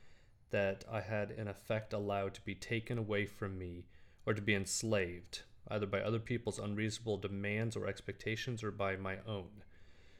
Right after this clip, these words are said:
So that's a, that's a very big step that you took. How did you identify these, and what did it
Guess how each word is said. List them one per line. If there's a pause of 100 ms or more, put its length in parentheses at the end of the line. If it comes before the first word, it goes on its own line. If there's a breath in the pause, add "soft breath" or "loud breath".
(360 soft breath)
So
that's
a, (100)
that's
a
very
big
step
that
you
took.
How
did
you
identify
these, (600 soft breath)
and
what
did
it